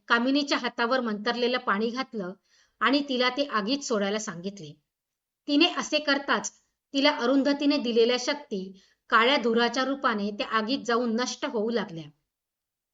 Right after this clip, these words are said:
कामिनीला अतिशय त्रास होत होता. पाचच मिनिटात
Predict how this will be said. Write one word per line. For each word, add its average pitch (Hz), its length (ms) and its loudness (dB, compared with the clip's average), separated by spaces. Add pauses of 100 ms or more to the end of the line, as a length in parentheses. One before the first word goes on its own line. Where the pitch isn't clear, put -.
(120)
कामिनीला 311 480 6
अतिशय 320 460 0
त्रास 240 380 0
होत 240 180 0
होता. 185 340 -6 (500)
पाचच 277 460 4
मिनिटात 240 360 -2